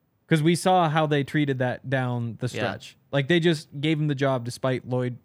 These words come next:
Speaker 1: being healthy. And there, there were decisions to be made about activations from I R. They couldn't bring everybody back, and they had to pick and choose.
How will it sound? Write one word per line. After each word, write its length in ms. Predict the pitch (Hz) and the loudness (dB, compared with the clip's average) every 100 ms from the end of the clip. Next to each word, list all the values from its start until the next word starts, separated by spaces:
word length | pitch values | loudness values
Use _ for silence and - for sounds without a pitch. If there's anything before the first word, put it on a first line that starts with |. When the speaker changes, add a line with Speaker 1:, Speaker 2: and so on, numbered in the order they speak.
| - | -10
Speaker 1:
being 220 | 123 120 | -8 -6
healthy. 340 | 113 - 165 - _ _ | -8 -10 -14 -18 _ _
And 160 | 214 240 | 0 2
there, 100 | 233 | 0
there 180 | 143 196 | 0 0
were 140 | 185 - - - | 0 -4 -12 -4
decisions 380 | 160 226 202 - | -2 0 -2 0
to 60 | |
be 100 | 170 | 0
made 260 | 147 147 147 | 2 0 0
about 360 | 135 131 117 - _ _ 147 | -2 -4 -6 -12 _ _ -2
activations 640 | 147 147 135 135 147 135 | -2 0 0 0 0 -2
from 180 | 139 139 | -2 -4
I 200 | 131 123 | -4 -4
R. 320 | 117 123 135 - _ | -4 -4 -6 -10 _
They 100 | 147 | -2
couldn't 200 | 196 175 | 0 0
bring 200 | 151 147 | 2 2
everybody 360 | 139 143 139 135 | 2 0 -2 -2
back, 260 | 131 127 | -2 -2
and 100 | 127 | 0
they 40 | 127 | 0
had 140 | 151 | 2
to 60 | 139 | 2
pick 200 | 156 147 | 0 0
and 100 | 135 | -2
choose. 420 | 147 135 123 | 0 2 2